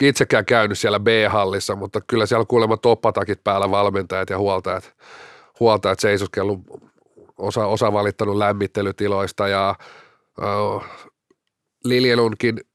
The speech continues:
totesi Yle haastattelussa, että ehkä se kakkoshalli nyt ei sit ihan, ihan maaliin mennyt, että vaikka sitä oli vähän somisteltu ja komisteltu.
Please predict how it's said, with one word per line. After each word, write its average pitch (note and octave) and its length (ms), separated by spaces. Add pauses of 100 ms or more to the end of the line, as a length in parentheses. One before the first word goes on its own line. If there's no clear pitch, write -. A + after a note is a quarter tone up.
(520)
totesi B2+ 560
Yle A2 200
haastattelussa, G#2+ 680
että G#2 140
ehkä G2 320
se A2+ 140
kakkoshalli G#2+ 1080
nyt A2 160
ei A2+ 220
sit A2+ 160
ihan, A2+ 360 (200)
ihan A#2 260
maaliin G#2+ 440
mennyt, F#2+ 340
että F2+ 120
vaikka G2 220
sitä G2+ 200
oli G#2+ 200 (640)
vähän A#2 180
somisteltu A#2+ 680
ja G#2+ 80
komisteltu. G#2+ 840